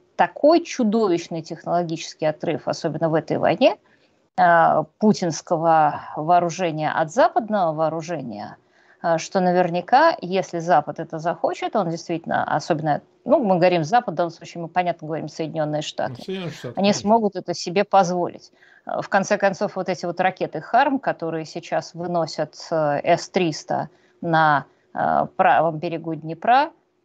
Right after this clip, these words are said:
Speaker 1: это же ракеты, которым сорок лет. Это же, как мой друг Роман Светан говорит, это же бабушки.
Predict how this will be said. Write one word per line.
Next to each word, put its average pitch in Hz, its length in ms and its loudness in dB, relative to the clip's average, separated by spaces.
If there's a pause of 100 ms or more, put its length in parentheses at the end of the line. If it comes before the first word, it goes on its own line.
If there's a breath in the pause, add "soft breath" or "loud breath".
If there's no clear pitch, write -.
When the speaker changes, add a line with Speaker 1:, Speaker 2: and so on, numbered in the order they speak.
(140)
Speaker 1:
это 185 400 -2
же 220 140 0
ракеты, 240 420 0
которым 233 380 -4
сорок 233 380 0
лет. 247 380 2
Это 165 240 -6
же, 180 140 -6
как 196 240 -2
мой 196 260 -4 (120)
друг 202 260 -2
Роман 202 320 2
Светан 254 360 0
говорит, 220 300 0
это 247 160 4
же 226 140 4
бабушки. 220 840 2